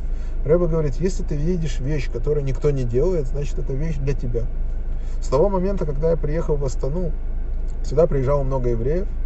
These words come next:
да, людей, которые хотели учить Тору, и они были территориально в Караганде, и они постоянно говорили, у нас в Караганде нет синагоги.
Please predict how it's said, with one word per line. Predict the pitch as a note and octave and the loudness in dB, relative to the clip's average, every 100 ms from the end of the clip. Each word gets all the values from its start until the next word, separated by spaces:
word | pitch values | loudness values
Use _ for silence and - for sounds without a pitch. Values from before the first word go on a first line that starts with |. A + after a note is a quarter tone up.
| - - - - E3 | -2 -2 -2 -2 2
да, | E3 | 2
людей, | D3 C#3 D#3 E3 | 2 0 0 -2
которые | E3 - D#3+ E3+ | -2 0 2 2
хотели | D#3+ D#3 - F3 F3 E3+ E3+ E3 E3 D#3+ D3 | 0 0 0 0 0 0 0 0 0 0 0
учить | C#3 E3 B2+ | 0 -2 0
Тору, | B2 A#2+ C#3 E3+ - - - - | 2 2 2 -2 -2 -2 -2 0
и | |
они | C3+ F3+ | 0 0
были | F3 F3 D#3+ | 2 2 2
территориально | - C3+ D3+ D#3 F3 D#3+ | 0 0 0 0 0 0
в | |
Караганде, | D#3+ D3+ D3 D3 D3 C#3 | 2 2 4 2 0 0
и | |
они | C3+ | 0
постоянно | D#3+ - E3+ D#3+ D#3 | -2 0 0 0 2
говорили, | D3 D3+ C#3+ | 2 2 0
у | C#3 | 0
нас | D#3 | 0
в | - | 0
Караганде | D3 C#3+ C#3 C#3+ | -2 0 0 0
нет | C#3 | 0
синагоги. | - A2+ G#2+ - | 0 -2 0 0